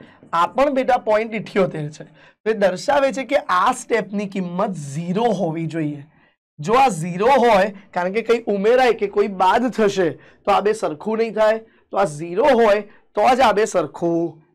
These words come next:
થાય. આ ઝીરો ક્યારે થાય? જ્યારે બેટા લોગમાં એક્સ છે ભાગ્યા ઝીરો પોઇન્ટ ઝીરો વન છે એ બરાબર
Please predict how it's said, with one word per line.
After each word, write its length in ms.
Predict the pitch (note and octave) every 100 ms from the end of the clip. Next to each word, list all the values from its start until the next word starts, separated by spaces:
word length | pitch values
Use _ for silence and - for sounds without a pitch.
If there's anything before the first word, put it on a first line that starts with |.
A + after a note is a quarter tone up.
| -
થાય. 160 | E3 - - _
આ 140 | B3 B3
ઝીરો 500 | E3+ F3+ F#3+ C4 C#4+
ક્યારે 320 | B3+ G#3+ G3
થાય? 320 | G3 D3 - _ - _
જ્યારે 480 | C#3+ E3 F3+ F3 C#4
બેટા 520 | A3 F#3+ E3 D#3+ G3+ A3 _ _ _ _ -
લોગમાં 1080 | D#3+ E3 F3+ C4 A#3 B3+ G3+ F3+ G#3 A3+ _ _ _ _ _ _ F3
એક્સ 400 | F#3+ A#3 - D4
છે 500 | G3+ G3+ F3+ G3 - _ _ _ _
ભાગ્યા 600 | D3+ E3+ E3+ F#3+ A#3+ C#4 B3+ E3 - - C#3+
ઝીરો 320 | F3 F#3 B3+
પોઇન્ટ 280 | C4+ C4+ C#4
ઝીરો 320 | F3 F#3+ G3 C4 C4
વન 240 | G#3 F3+
છે 420 | D3+ E3+ E3 G#3 G3+ - _ _ G#3+
એ 180 | A#3
બરાબર 680 | C4 A3 G3+ F#3 E3+ F3 A#3